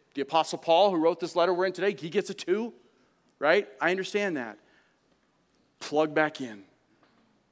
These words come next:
Guys, 'cause here's the problem. What, what, I, what happens is we, we start, we, we can't lose our salvation. So this is, this is where my analogy breaks down like they all do. But we start trying to drift away from the very power,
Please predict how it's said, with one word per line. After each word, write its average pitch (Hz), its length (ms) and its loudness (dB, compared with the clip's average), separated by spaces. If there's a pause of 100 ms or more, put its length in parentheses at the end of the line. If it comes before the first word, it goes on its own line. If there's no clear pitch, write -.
(260)
Guys, 180 220 2
'cause 185 120 -8
here's 208 180 -2
the 196 40 -6
problem. 190 460 4 (240)
What, - 260 0
what, 190 140 4
I, 180 140 6
what 190 180 4
happens 214 520 4
is 170 320 2 (220)
we, 185 200 -4
we 185 140 -6
start, 220 400 2
we, 196 120 -10
we 185 120 -6
can't 214 360 2
lose 247 180 2
our 220 100 6
salvation. 214 600 2
So 175 100 -6
this 170 140 -8
is, - 240 -14
this 170 160 -4
is 180 80 -12
where 185 100 -2
my 175 120 2
analogy 180 340 0
breaks 175 240 -4
down 160 180 0
like 156 140 -4
they 160 80 -2
all 160 180 4
do. 160 300 0 (240)
But 185 100 -2
we 196 80 0
start 220 340 2 (840)
trying 214 320 2
to 190 120 -8
drift 196 520 -4
away 170 500 2 (600)
from 220 180 2
the 202 80 0
very 233 260 4
power, 185 880 2